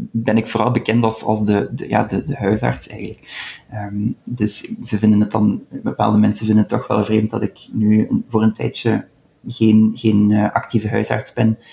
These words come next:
Ehm, en dat ik mij dan nu volledig smijt op dat jongerenvoorzitterschap. Ehm, dat is wel iets wat dat sommige mensen <laughs> wel wat vreemd vinden, inderdaad, ja.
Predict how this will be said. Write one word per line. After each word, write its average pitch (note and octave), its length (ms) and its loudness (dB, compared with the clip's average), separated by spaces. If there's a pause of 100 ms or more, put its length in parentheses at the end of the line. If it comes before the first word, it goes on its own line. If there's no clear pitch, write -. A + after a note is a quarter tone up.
(340)
Ehm, G#2 240 -2
en G#2 80 2
dat C#3 100 0
ik - 80 -16
mij C3+ 80 2
dan A2 140 4
nu A2 100 6
volledig G#2+ 300 2
smijt - 220 0
op A#2+ 100 -4
dat A2 140 -2
jongerenvoorzitterschap. A2+ 1040 0 (460)
Ehm, A#2+ 260 -2
dat A#2+ 100 2
is - 80 0
wel A2+ 140 0
iets A2+ 160 0
wat - 140 -4
dat - 180 -10
sommige G#2 260 2
mensen G2+ 380 0 (140)
<laughs> G#2+ 120 -4
wel G#2 260 0
wat A2 140 -2
vreemd G2 360 -6
vinden, G2 240 -2
inderdaad, G#2 460 -8
ja. D3+ 80 -14